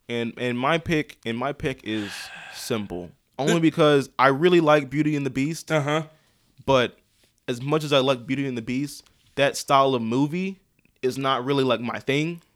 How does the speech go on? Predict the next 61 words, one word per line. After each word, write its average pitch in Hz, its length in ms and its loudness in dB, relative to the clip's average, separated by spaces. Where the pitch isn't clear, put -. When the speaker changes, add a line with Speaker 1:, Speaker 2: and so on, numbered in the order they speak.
Speaker 2:
Oh, 147 120 8
that 135 180 6
old 143 320 6
animation 131 460 0
style? 147 300 -4
Speaker 1:
Yeah, 139 340 8
like, 110 120 4
it's 123 120 -2
not 139 160 6
really 139 140 6
Speaker 2:
So 135 60 6
that's 151 160 8
Speaker 1:
my 165 40 4
Speaker 2:
why 151 60 6
you 156 80 8
Speaker 1:
thing. 147 160 8
Speaker 2:
didn't, 123 100 0
that's 139 220 2
why, 190 60 6
Speaker 1:
Even 127 120 8
Speaker 2:
like, 127 80 6
Speaker 1:
though 185 60 10
I - 20 10
Speaker 2:
you 175 80 8
Speaker 1:
really 202 220 8
like 180 200 8
Beauty 170 160 0
and 143 80 0
the 120 60 -2
Beast. 131 300 2
Like, 117 100 -2
I 120 60 0
really 156 240 6
like 127 240 6
it. 110 160 -10
That's 131 120 -6
one 160 100 -4
Speaker 2:
So, 175 80 6
Speaker 1:
of 151 60 8
the - 20 8
Speaker 2:
like, 139 120 6
Speaker 1:
few. 139 80 8
Speaker 2:
Little 165 140 10
Mermaid 151 420 6
and, 135 240 2
and 131 160 -2
Pocahontas, 135 560 0
you're 131 80 0
like, 123 180 2
eh, 139 400 -2
Speaker 1:
Yeah, 151 260 8
Speaker 2:
'cause 131 100 8
Speaker 1:
yeah, 127 60 6
Speaker 2:
that 127 140 6
Speaker 1:
yeah. 117 60 0
Speaker 2:
style 127 180 6
animation. 123 520 -2
Okay. 156 280 2
Speaker 1:
So, 135 380 2
Zootopia, 233 600 6
though. 254 360 8